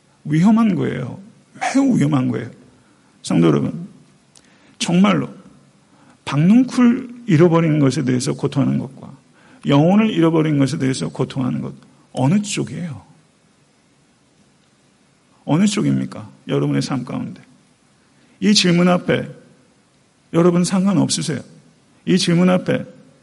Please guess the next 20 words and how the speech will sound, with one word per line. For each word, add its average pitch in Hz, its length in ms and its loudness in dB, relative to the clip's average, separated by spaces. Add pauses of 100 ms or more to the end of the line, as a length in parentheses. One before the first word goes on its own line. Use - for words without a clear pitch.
(160)
이 190 120 4
질문, 180 440 4
마지막 165 340 2
순간에 180 600 0 (240)
우리가, 170 320 0 (680)
하나님께서 185 520 0
우리에게 143 320 0
이 226 140 6
질문을 170 420 4
하실지 143 340 0
몰라요. 120 440 -4 (800)
매우 196 260 6
높은 208 340 6
가능성이 160 460 2
있어요. - 260 -4 (1400)
이 180 100 0
질문 156 340 2
앞에 165 360 -4 (680)
뭐라고 175 380 2
대답하시겠어요? 135 800 -6